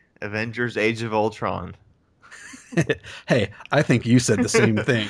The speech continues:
Speaker 1: I was just, uh, there's a little bit more brevity when I said it.
Speaker 2: <laughs> That's true. I w-, this is my long-winded rant. <laughs>
Speaker 1: Yeah. Um, we're both disappointed, and we'll see what Marvel Studios comes up with next. I mean, I don't, I,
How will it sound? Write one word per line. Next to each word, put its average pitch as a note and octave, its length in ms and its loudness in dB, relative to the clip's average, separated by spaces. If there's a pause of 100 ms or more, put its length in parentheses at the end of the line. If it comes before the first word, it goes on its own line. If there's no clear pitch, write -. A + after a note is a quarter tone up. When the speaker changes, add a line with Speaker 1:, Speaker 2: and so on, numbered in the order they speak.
(340)
Speaker 1:
I B2 120 4
was C#3 280 2
just, C3+ 240 -8
uh, G#2+ 160 0
there's A2 200 -6
a - 20 -12
little A2+ 160 -8
bit - 20 -10
more A2 140 -2
brevity G2+ 480 0
when F2+ 160 -10
I F#2 140 -6
said F#2+ 240 -6
it. F2 160 -6 (760)
Speaker 2:
<laughs> - 240 0
That's C#3+ 220 0
true. C3 240 2
I D3+ 80 6
w-, D3 200 0 (280)
this F3 160 -2
is D#3 140 2
my C3+ 160 6
long-winded B2+ 600 2
rant. B2 360 -4 (260)
<laughs> - 260 -14
Speaker 1:
Yeah. A2 280 4 (200)
Um, B2 540 2 (320)
we're D#3+ 200 -6
both D#3 300 -2
disappointed, G2 800 -10 (320)
and G2+ 1120 -8
we'll E3+ 240 2
see G3 300 -2
what F3 240 -2
Marvel C#3+ 400 2
Studios C3+ 420 0
comes A#2 220 -4
up A#2 200 0
with A#2 280 -4
next. B2 480 -2
I G2 60 0
mean, G#2+ 120 -2
I B2+ 140 6
don't, D3+ 180 -2
I, A2 220 -4